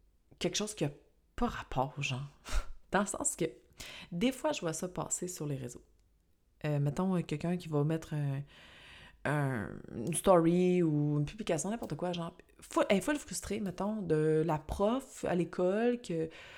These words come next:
a pas écouté son enfant, blablabla. D'accord. Mais quel est ton point ? Je comprends que t'es pas contente. Je comprends qu'il t'est arrivé telle affaire.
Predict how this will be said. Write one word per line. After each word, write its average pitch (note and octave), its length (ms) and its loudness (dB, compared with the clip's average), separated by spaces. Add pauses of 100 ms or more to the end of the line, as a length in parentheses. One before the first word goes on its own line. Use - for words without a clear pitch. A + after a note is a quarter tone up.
(140)
a E3 100 -2
pas B3+ 120 6
écouté B3 260 -2
son A3+ 220 0
enfant, F#3 520 0
blablabla. D#3+ 340 0 (1160)
D'accord. B2+ 640 -4 (300)
Mais E3 220 2
quel G#3+ 320 2
est A3 160 -2
ton D#3 160 -2
point ? C#3+ 400 -2 (560)
Je - 120 0
comprends E3 360 2
que F3 100 -10
t'es E3+ 100 -4
pas C#3+ 140 -2
contente. C#3+ 320 -8 (240)
Je - 100 -4
comprends F#3 500 0
qu'il - 160 -14
t'est D#3+ 80 -2
arrivé D3 200 -2
telle - 160 -8
affaire. - 280 -14